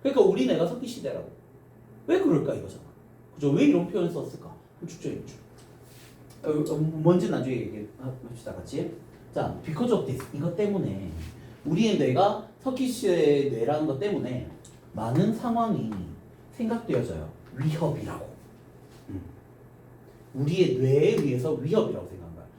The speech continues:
왜? 석기 시대 때는 조금만 잘못해도 막 호랑이 막 굶어 죽는 거 막 이렇게 위협이 막 득실득실한 세계였어. 그치? 그러니까 위협이라고 다 인식한 거야. 많은 상황을.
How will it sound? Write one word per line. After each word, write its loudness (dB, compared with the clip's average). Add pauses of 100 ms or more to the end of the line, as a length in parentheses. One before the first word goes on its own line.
왜? 2
석기 2
시대 2
때는 4
조금만 4
잘못해도 2
막 -4 (100)
호랑이 2
막 -6 (320)
굶어 10
죽는 -2
거 -6
막 -2
이렇게 -6
위협이 -2
막 -10 (680)
득실득실한 0
세계였어. -6 (880)
그치? 2
그러니까 6
위협이라고 4
다 -8
인식한 -4
거야. -8
많은 -6
상황을. -6